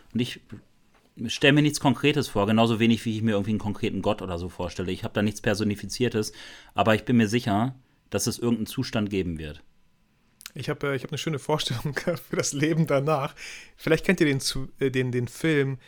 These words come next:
Speaker 2: Click, wo Adam Sandler diese Fernbedienung hat, mit der er alles Mögliche lenken kann. Er kann sein Leben vorspulen, zurückspulen, anhalten. Er kann seine Frau, die rummeckert, leiser stellen. Ähm, Olli schmunzelt. Kennst du den Film nicht?
Speaker 1: Nee.
Speaker 2: Okay,
Speaker 1: Aber ich
Speaker 2: ist ein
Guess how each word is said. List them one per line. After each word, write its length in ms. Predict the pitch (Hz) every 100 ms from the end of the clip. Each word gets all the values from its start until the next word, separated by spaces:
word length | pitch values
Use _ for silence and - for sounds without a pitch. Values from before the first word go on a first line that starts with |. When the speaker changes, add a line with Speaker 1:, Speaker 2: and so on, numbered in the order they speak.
| _ _
Speaker 2:
Click, 380 | - 156 143 - - _ - - -
wo 160 | 123 127
Adam 240 | 143 165 156
Sandler 400 | - 165 190 131
diese 180 | 120 123
Fernbedienung 840 | - - 170 196 139 131 127 113
hat, 200 | 127 -
mit 160 | 127 139
der 160 | 139 143
er 20 | 135
alles 180 | 156 151
Mögliche 240 | 160 - 135
lenken 260 | 147 151
kann. 200 | 123 117
Er 120 | 127 127
kann 300 | 139 143 135
sein 180 | 135
Leben 220 | 135 139 127
vorspulen, 440 | 156 - - 170
zurückspulen, 540 | - 147 - - 156 -
anhalten. 560 | 151 151 156 156 160 - - -
Er 80 | -
kann 160 | 135
seine 360 | 135 131 123 113
Frau, 340 | - 135 156
die 260 | 151 127 123
rummeckert, 720 | 117 139 160 156 151 147 131
leiser 380 | 131 135 175 190
stellen. 400 | - 190 208 233 - - - - _
Ähm, 720 | 135 135 139 139 139 139 135 - - -
Olli 180 | 151 151
schmunzelt. 360 | - 165 175
Kennst 160 | - 202
du 40 | 196
den 60 |
Film 160 | - 196
nicht? 220 | 254 - -
Speaker 1:
Nee. 120 | 185 165 - -
Speaker 2:
Okay, 240 | 151 - 139
Speaker 1:
Aber 60 |
ich 60 | 120
Speaker 2:
ist 60 |
ein 60 | -